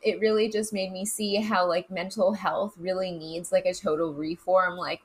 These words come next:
we, I think a lot of people think, like, the only way you can work on your mental health is to go to a therapist, and you have to go there every week and talk to them about what's going on, and change has to happen really slowly and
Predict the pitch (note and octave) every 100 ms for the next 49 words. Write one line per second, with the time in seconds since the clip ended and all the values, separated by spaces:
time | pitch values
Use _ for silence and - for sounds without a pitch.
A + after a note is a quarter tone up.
0 | F3 F#3+ F#3 F3 - _ _ - A3 A3+
1 | G3+ G#3 G3 G3 G#3 G3 G#3+ G3 F#3 F#3+
2 | F3+ - F#3 G3 G3 F#3+ F#3 F#3 F3+ F3+
3 | F#3 F#3 F3 E3+ D#3+ F3 F#3 F3+ E3 F#3
4 | F3+ E3+ F#3 D#3 F#3 A3 A3+ F#3 F3 E3
5 | E3+ F3+ F3 - E3 E3 E3+ E3+ F#3 _
6 | - D#3+ F3+ G3+ G3+ G3+ A3 F#3 F3+ E3+
7 | E3+ E3 E3 C#3+ - G3 G#3 G#3+ G3+ G#3+
8 | - G#3+ G#3+ G3 E3+ E3+ E3+ D#3+ D3+ -
9 | - - - F3 F3+ A3 G#3+ A#3 A3+ F#3+
10 | G3+ F#3 F#3+ B3 D4+ - C4 A3+ A3+ A3+
11 | A3 E3+ E3+ E3+